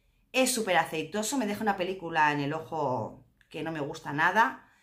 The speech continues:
No desmaquilla todo lo bien que debería de desmaquillar para ser bifásico. Por eso no lo, no lo compraría, porque a mí, personalmente, no me ha gustado nada de nada. Otra de las cosas que he terminado ha sido la pasta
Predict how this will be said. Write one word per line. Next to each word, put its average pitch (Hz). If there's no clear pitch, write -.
No 247
desmaquilla 196
todo 202
lo 180
bien 175
que 170
debería 160
de 147
desmaquillar 147
para 151
ser 143
bifásico. 196
Por 214
eso 240
no 185
lo, 143
no 170
lo 160
compraría, 127
porque 139
a 143
mí, 208
personalmente, 185
no 202
me 202
ha 180
gustado 254
nada 196
de 180
nada. 131
Otra 320
de 320
las 311
cosas 277
que 262
he 247
terminado 240
ha 262
sido 208
la 165
pasta 151